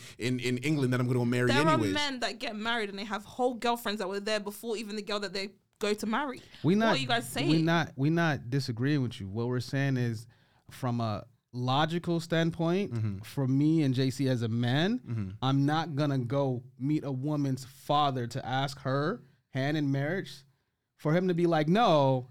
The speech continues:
Speaker 3: and then be like, "All right, I'm out. I'm going
Speaker 1: Yo,
Speaker 3: to meet
Speaker 1: I'm
Speaker 3: my
Speaker 1: out.
Speaker 3: ting in London."
Speaker 2: And
Speaker 3: that
Speaker 2: also,
Speaker 3: I had already
Speaker 2: if you remember in the show,
Speaker 3: Like
Speaker 2: from the beginning, the girl, her friends were always dropping hints that they did not like him.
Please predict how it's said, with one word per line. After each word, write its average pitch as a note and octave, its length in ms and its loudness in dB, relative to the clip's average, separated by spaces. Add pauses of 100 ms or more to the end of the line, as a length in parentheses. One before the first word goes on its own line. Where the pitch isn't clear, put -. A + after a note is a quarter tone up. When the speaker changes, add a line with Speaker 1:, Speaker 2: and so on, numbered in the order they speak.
Speaker 3:
and C#3 120 2
then C#3+ 100 4
be C#3+ 80 6
like, B2+ 400 2 (400)
"All D#3 80 2
right, C#3 100 4
I'm D3 120 2
out. D3 180 2
I'm D#3+ 80 2
going D#3 160 4
Speaker 1:
Yo, D#3 40 6
Speaker 3:
to - 20 8
meet D#3+ 80 6
Speaker 1:
I'm D#3 60 6
Speaker 3:
my D#3+ 80 4
Speaker 1:
out. - 60 0
Speaker 3:
ting F3+ 260 4
in F3 100 6
London." E3 420 4 (160)
Speaker 2:
And C4 120 -2
Speaker 3:
that - 40 -8
Speaker 2:
also, D#3 180 2
Speaker 3:
I D#3 60 6
had D#3+ 100 6
already D#3 380 6
Speaker 2:
if E3 100 4
you B3 100 -8
remember A#3+ 460 -2
in G3 200 -2
the G#3 100 -6
show, G#3 380 -2 (340)
Speaker 3:
Like C#3+ 140 2
Speaker 2:
from C4+ 160 2
the B3 80 -2
beginning, G#3 640 -8 (120)
the G#3+ 180 -8 (180)
girl, A#3 200 -2
her A#3 220 0
friends A3+ 520 -2
were - 120 -6
always G#3 380 -4
dropping G#3+ 320 -8
hints G3+ 480 -10
that F#3 220 -6
they G3 100 -6
did F#3+ 220 -10
not F3 180 -12
like - 240 -16
him. - 200 -20